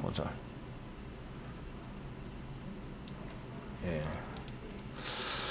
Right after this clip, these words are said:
자, 클래스 not found네. 웹장 이미지 서비스의 이미지 리스트 서비스. 어, 이미지 리스트 서비스가 없대요.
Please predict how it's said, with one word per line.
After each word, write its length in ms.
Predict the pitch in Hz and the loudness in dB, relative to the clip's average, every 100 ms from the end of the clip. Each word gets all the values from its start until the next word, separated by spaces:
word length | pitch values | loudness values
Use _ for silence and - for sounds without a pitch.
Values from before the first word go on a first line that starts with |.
| - - - - - - - | 4 2 0 -2 -2 -2 12
자, 580 | - 156 147 135 160 160 | 12 12 12 12 12 12
클래스 320 | 196 208 202 | 12 12 12
not 120 | 156 | 12
found네. 460 | 135 127 104 98 131 | 12 12 12 12 12
웹장 440 | 120 123 123 139 | 12 12 12 12
이미지 400 | 120 110 107 113 | 12 12 12 12
서비스의 880 | 117 143 139 135 - 156 175 202 196 | 12 12 12 12 12 12 12 12 12
이미지 640 | 117 131 143 135 139 139 131 | 12 12 12 12 12 12 12
리스트 380 | 123 117 175 170 | 12 12 12 12
서비스. 460 | 131 98 - - | 12 12 12 10
어, 120 | 62 | 12
이미지 280 | 80 110 107 | 12 12 12
리스트 280 | 104 101 98 | 12 12 12
서비스가 440 | 117 135 123 110 | 12 12 12 12
없대요. 320 | 82 - - | 12 10 6